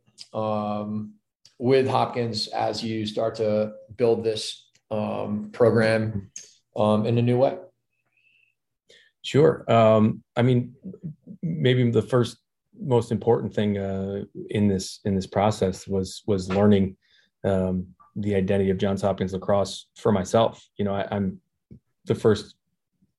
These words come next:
Speaker 2: uh, coach here on staff in a long time that, uh, um, you know, wasn't an alum. And so I didn't play here. I hadn't, hadn't, you know, come through these, uh, these halls and, and, uh,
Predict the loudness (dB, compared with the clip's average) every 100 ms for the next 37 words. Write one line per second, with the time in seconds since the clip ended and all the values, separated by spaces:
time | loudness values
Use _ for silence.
0 | _ _ _ _ -8 -4 -4 0 0 2
1 | 0 0 0 0 0 -2 -2 -2 -4 -4
2 | -2 -4 -6 -4 -4 -4 -8 _ _ _
3 | _ -10 -6 -8 -8 -6 -4 0 0 0
4 | -2 0 0 0 -2 -4 -4 -4 -4 0
5 | 2 2 0 0 -2 -6 -6 -4 -4 -4
6 | -6 -4 -2 -2 -4 0 0 2 0 -4
7 | -12 _ _ _ -6 -4 -2 -2 -2 -4
8 | -6 2 4 6 4 2 -2 -4 -4 -4
9 | -4 -2 -2 -2 -2